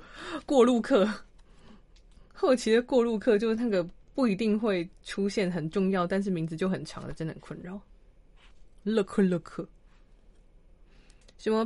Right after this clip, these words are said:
比森恶鬼王啊，黑山君啊，然后各种 everything 鬼王、列川王啊，就是一大堆名字，哇，哇。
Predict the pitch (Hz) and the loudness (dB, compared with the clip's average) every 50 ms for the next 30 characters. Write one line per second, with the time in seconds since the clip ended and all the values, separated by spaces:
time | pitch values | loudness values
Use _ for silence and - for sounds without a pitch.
0 | 226 - 226 208 190 190 196 - - 254 247 254 269 247 - 277 269 220 202 202 | -2 -4 -4 -2 -2 -2 -4 -2 0 0 0 0 -2 -2 0 0 0 0 0 0
1 | 202 185 175 170 170 170 170 175 185 190 196 196 202 214 226 247 220 226 226 - | 0 0 0 0 0 -2 -2 -2 -2 -2 -2 -2 -2 -2 -2 -4 -4 -4 -4 -2
2 | 220 208 208 220 220 - - 202 202 202 202 202 185 175 175 175 180 202 226 240 | -2 -2 -2 -2 -2 -2 -2 -2 -2 0 -2 -2 -2 -2 -4 -2 -2 -2 -4 -2
3 | - 339 302 226 202 196 185 180 175 - - 202 214 214 220 220 226 220 - 214 | -2 0 2 2 2 0 -2 -2 -4 -4 -2 -2 0 0 0 -2 -2 -2 -2 -2
4 | 214 214 196 196 175 165 160 160 160 170 190 233 233 208 196 - 208 190 196 208 | -2 0 0 -2 -2 0 0 -2 -4 -4 -4 -2 -2 -2 -2 -2 -2 -2 -2 -2
5 | 190 156 143 147 147 143 143 151 160 170 196 214 208 - 208 202 220 226 208 196 | -2 -4 -6 -6 -10 -10 -8 -6 -6 -4 -2 -2 -4 -4 -4 -4 -4 -2 -2 -2
6 | 190 190 190 190 196 196 185 165 165 175 170 165 165 160 170 180 190 185 180 185 | -2 0 2 6 8 8 10 10 8 8 6 4 -2 -2 -2 -4 -4 -4 -4 -4
7 | 185 160 | -6 -6